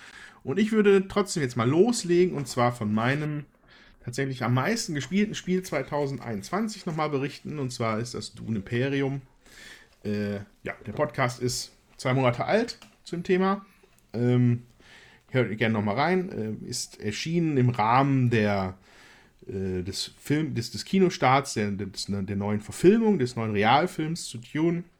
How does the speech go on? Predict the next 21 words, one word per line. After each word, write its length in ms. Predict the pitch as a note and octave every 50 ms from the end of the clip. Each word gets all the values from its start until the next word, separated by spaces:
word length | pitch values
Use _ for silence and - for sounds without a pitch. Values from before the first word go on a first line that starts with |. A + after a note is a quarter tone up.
| _ _ _ - - - - - - - - - - _ _ _ _
Ähm, 500 | G#2 G#2 G#2+ G#2+ G#2 G#2 G#2 F2+ F#2+ G2
hat 260 | G#2 A2+ A#2 - - - -
Dire 400 | - G#2 A#2+ A#2+ B2+ C3 B2+ B2
Wolf 200 | B2 B2+ B2 B2
Digital 400 | D3 D#3+ F#3+ B3 G#3+ G#3+ G3 E3+
hat 100 | D#3+ -
das 100 | C3 B2
Spiel, 320 | - - C#3+ C3+ B2+ B2 - - -
äh, 220 | - G2 F#2+ F#2+ F#2+
erfunden. 420 | - - - G#3 A#3 C#4+ D4 E4 E4+ - _ _ _ _ _ _ _
Zusammen, 440 | - - A2 B2 B2+ B2+ C3 B2
also 160 | E2+ F#2 F#2+ F#2+
der 180 | G#2 - -
Autor, 360 | B2 B2+ - - B2+ B2 A#2+
Moment, 500 | A#2 A#2 G#2 G#2+ C3+ F3 G#3 G#3 - -
muss 200 | A#2 A2+ A#2+ -
ich 120 | - - -
einmal 160 | G#2+ G2+ -
kurz 300 | - - - - - -
nach-, 240 | A#2 A#2+ C3 C3+ - - - - - - - - - - A#2 G#2+
nachschauen. 880 | A#2 A#2+ B2 C#3 D#3+ D3 - - - A2+ A#2 A#2+ B2 A#2+ A#2+ B2 A#2+ A#2+